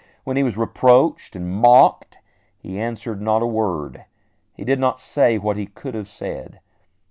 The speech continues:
There was the lesson of stillness. All through his life, you see him sleeping in the midst of the storm and quiet when everyone else is in a turmoil, and perfectly still and in a calm when others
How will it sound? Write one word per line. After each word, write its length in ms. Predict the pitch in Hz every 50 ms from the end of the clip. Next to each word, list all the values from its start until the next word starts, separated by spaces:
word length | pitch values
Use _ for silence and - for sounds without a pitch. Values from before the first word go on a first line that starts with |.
| _ _
There 140 | - 131 127
was 100 | 120 104
the 80 | 120
lesson 340 | 120 120 120 113 - - 120
of 80 | 120 107
stillness. 680 | - - - - 160 156 147 131 113 101 92 85 - - _ _ _ _ -
All 180 | 117 135 131
through 200 | 131 - 135 135
his 160 | 127 120 104
life, 420 | 117 113 120 131 131 120 110 98 101
you 100 | 107 98
see 200 | - - 135 120
him 120 | 110 101
sleeping 560 | - - - - 139 143 135 120 - 107 104
in 80 | 101 98
the 80 | 101 104
midst 280 | 117 123 113 - -
of 60 | 120
the 80 | 110 101
storm 580 | - - - - 123 123 120 110 98 92 90 90
and 120 | 87 85 - _ _ _ _ _
quiet 540 | - - 143 143 143 139 131 120 107 92
when 140 | 101 110 110
everyone 320 | 120 123 131 127 123 123 120
else 240 | 120 123 117 110
is 100 | 110 95
in 100 | 110 110
a 60 | 107 101
turmoil, 800 | - - - 127 131 123 117 107 101 95 85 82 80 82 - _ _ _ _ _ _ _ _ -
and 420 | 113 120 123 123 120 113 117 -
perfectly 600 | - - 175 180 165 - 165 - - 139 135 127
still 560 | 113 - - - - 147 135 123 117 107 101
and 80 | 101 104
in 80 | 101
a 40 | 98
calm 640 | - _ - - - 123 123 113 101 95 92 87 87
when 140 | 92 101
others 500 | - - 135 139 113 110 104 101 92 -